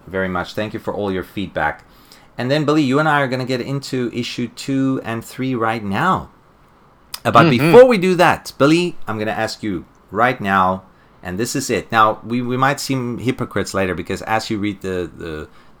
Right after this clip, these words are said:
Speaker 1: through the, uh, first series, through the, through the series, you might have other favorites that come cropping up. But
Speaker 2: Mm-hmm.
Speaker 1: right now, who are your favorite Infinitors? Who's your top favorite? And then you can have some honorable mentions.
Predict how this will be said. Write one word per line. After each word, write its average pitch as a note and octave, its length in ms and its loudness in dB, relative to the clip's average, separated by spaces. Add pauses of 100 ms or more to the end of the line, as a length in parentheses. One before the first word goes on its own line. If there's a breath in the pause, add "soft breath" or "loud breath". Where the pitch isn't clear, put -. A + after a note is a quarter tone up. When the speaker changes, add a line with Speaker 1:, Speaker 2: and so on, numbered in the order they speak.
Speaker 1:
through A2+ 220 -4
the, F2+ 400 -2
uh, E2 280 -6 (100)
first G#2 260 -6
series, G2 360 -2
through F#2+ 140 -14
the, F#2 80 -12
through F2+ 200 -12
the F2 80 -6
series, G2 400 -4
you F#2 80 -8
might F2+ 380 -6
have F2 220 -4
other F#2+ 220 0
favorites D#2 540 -8
that - 260 -10
come E2+ 200 -10
cropping F2 360 -4
up. D#2+ 120 -8
But E2+ 100 -4
Speaker 2:
Mm-hmm. - 80 2
Speaker 1:
right A2+ 160 4
now, G2+ 480 2 (380 soft breath)
who C3+ 320 0
are G2+ 160 4
your F#2+ 160 -4
favorite G2+ 480 -4
Infinitors? E2 800 -10
Who's C3+ 200 -2
your B2+ 220 -2 (200)
top D3+ 240 0
favorite? G2+ 440 0 (520 soft breath)
And G#2 140 -8
then G#2 140 -4
you G2+ 80 -8
can G2+ 180 -2
have F#2 180 -4
some F2+ 200 -10
honorable D#2+ 300 -6
mentions. - 520 -12